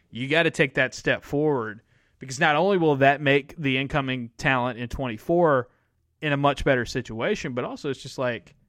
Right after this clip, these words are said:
like you said, you love the chase, and it's the, it's the, it's the standard. When Bruce Pearl comes in at, at his pro-, <laughs> you know, post-game press conference after losing to Houston like he did and say, "Hey, good season, guys, but I've got a pretty high standard."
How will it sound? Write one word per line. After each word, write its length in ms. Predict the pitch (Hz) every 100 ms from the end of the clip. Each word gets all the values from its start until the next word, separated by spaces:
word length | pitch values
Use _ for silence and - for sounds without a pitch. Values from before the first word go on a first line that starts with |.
| _ _
like 120 | 113 117
you 60 |
said, 300 | - 131 110 -
you 160 | 117
love 160 | 123 131
the 80 | 127
chase, 340 | - 226 165 - -
and 120 | 147
it's 180 | 151 -
the, 160 | 170 156
it's 160 | -
the, 140 | - -
it's 140 | 156
the 140 | - 151
standard. 500 | - 175 165 131 113
When 160 | 123
Bruce 160 | 151 208
Pearl 160 | 226
comes 260 | 190 190 156
in 140 | 180
at, 140 | 160 156
at 240 | 160 156
his 160 | 143 131
pro-, 240 | 170 156 - _
<laughs> 220 | _ _ -
you 100 | 165
know, 100 | 165
post-game 460 | - 170 - 180 -
press 220 | 175 -
conference 360 | 147 135 139 - - _
after 180 | 139 135
losing 280 | 143 151 139
to 60 | 117
Houston 340 | 190 190 147
like 120 | 135
he 60 | 123
did 140 | 127
and 120 | 120
say, 220 | 117 135 123
"Hey, 360 | 170 170 120 _ _ _ _ _ _ _ _
good 240 | 180 185
season, 440 | - 190 190 156 131
guys, 420 | 127 120 120 -
but 240 | - 131
I've 160 | 143 143
got 160 | 151
a 20 | 143
pretty 240 | 160 135
high 220 | 123 117
standard." 640 | 113 - 196 156 120 113